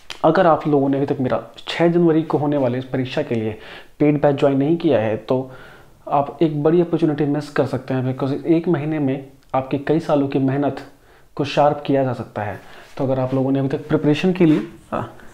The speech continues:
या आप लोगों को, बहुत लोगों को पता नहीं था, पेड बैचेस से कोई भी डिटेल लेनी है तो इस नंबर पे WhatsApp करके आप डिटेल ले सकते हैं, सेवन सिक्स सेवन एट डबल सिक्स डबल एट टू सेवन।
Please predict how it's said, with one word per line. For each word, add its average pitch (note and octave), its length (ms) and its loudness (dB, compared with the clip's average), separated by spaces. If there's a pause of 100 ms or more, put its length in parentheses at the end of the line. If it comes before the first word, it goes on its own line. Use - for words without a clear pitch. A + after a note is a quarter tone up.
(120)
या C#3+ 120 6
आप C3+ 120 2
लोगों C#3+ 120 4
को, D#3 80 4
बहुत C#3 260 2
लोगों D3+ 160 6
को D3+ 60 0
पता C#3+ 220 2
नहीं C3+ 140 2
था, - 300 -6 (2000)
पेड E3 200 6
बैचेस D#3 240 4
से E3 80 2
कोई D#3+ 180 4
भी D#3 100 6
डिटेल D3 300 6
लेनी D#3+ 260 4
है F3 160 0 (420)
तो - 140 -6
इस F#3+ 140 2
नंबर D#3 180 4
पे C#3 60 2
WhatsApp C3+ 400 0
करके D3 220 -2
आप C3+ 80 -2
डिटेल E3 320 -2 (300)
ले D3+ 160 4
सकते D#3 240 -8
हैं, A2 80 -6
सेवन C#3+ 240 -2
सिक्स E3 240 -6
सेवन D3+ 240 0
एट - 260 -8
डबल C#3+ 180 -2
सिक्स E3 260 -6
डबल C3+ 180 0
एट E3+ 200 -6
टू C3+ 120 -2
सेवन। A#1 220 -6